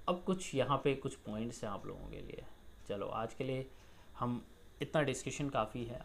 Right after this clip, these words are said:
आप लोगों को चौसर के बारे में कुछ चीज़ें आप लोगों को याद रखनी, ईआरएच समझ में आ गया होगा आपको, एटी वन आप लोगों को याद हो गया होगा,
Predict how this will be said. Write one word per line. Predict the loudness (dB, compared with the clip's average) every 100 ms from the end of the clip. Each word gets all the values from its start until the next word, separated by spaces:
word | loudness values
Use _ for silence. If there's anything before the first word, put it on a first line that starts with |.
| -8
आप | -2
लोगों | -2 0
को | 0
चौसर | 0 -2 -2
के | 0
बारे | 0 0
में | -4 -6 -8 -12 -14 -14 -14 -14 -10 -6
कुछ | -4
चीज़ें | 0 2
आप | 2
लोगों | 2 2
को |
याद | 2 2 0
रखनी, | -2 -4
ईआरएच | 0 2 4 2 0
समझ | -4 -6 -4
में | -2 -2
आ | 0
गया | 0
होगा | -2 -2
आपको, | -6 -2 -2
एटी | -2 -4 -2
वन | 0 0
आप | -2 -2
लोगों | -2
को | 0
याद | 0 -2 -4
हो | -6 -4
गया | -4
होगा, | -4 -6